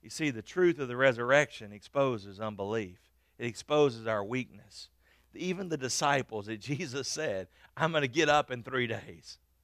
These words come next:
As Jonah was in the belly of the whale for three days and that whole process, "So I'll be in the heart of the earth." On the third day, they were even surprised. Guys, if they really believed it, do you not think those disciples would have been there waiting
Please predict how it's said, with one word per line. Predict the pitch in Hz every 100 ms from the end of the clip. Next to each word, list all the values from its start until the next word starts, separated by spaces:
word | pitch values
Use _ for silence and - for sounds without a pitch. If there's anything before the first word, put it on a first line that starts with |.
| _ _ _
As | 139
Jonah | 113 151 165 170
was | 156
in | 160
the | 151
belly | 160 160
of | 156
the |
whale | 151 160
for | 147
three | 147 165
days | 165 160 170 127
and | 135
that | 147
whole | 165 180
process, | - 156 147 - 147 143 - - _ _ _
"So | - 156
I'll | 156 160
be | 151
in | 165
the | 156
heart | 147 151
of | 147
the | 143
earth." | 113 117 - - - -
On | 131
the | 117
third | - 143 147 139
day, | 127 107
they | 101 120 127
were | 123 117
even | - 120 107 107
surprised. | - 107 107 98 85 87 - _ _ _ _ _ _ _ _ _ _ _ -
Guys, | 180 110 90 - _ _ _ _ _ _ _
if | 180
they | 175 262
really | 208 208
believed | 175 139 131 156 165
it, | 185 - _ _
do | - 170
you | 262
not | 302 226 -
think | 160 190
those | - 165 131
disciples | 135 - 147 175 185 139
would | 143
have | 123
been | 139 151
there | 151 151
waiting | 135 113 131 139 143